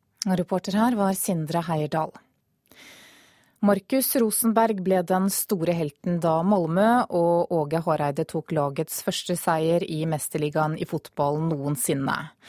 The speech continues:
Det greske laget Olympiakos ble slått to null. Begge målene ved Rosenberg,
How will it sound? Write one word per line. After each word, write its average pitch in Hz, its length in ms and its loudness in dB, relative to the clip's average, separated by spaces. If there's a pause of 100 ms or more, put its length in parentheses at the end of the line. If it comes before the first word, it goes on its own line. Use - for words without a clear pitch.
(280)
Det 185 100 -2
greske 196 380 0
laget 180 360 4
Olympiakos 185 840 0
ble 196 160 2
slått - 520 -4
to 208 200 0
null. 247 280 4 (400)
Begge 185 320 0
målene 175 480 2
ved 175 220 2
Rosenberg, 180 640 -2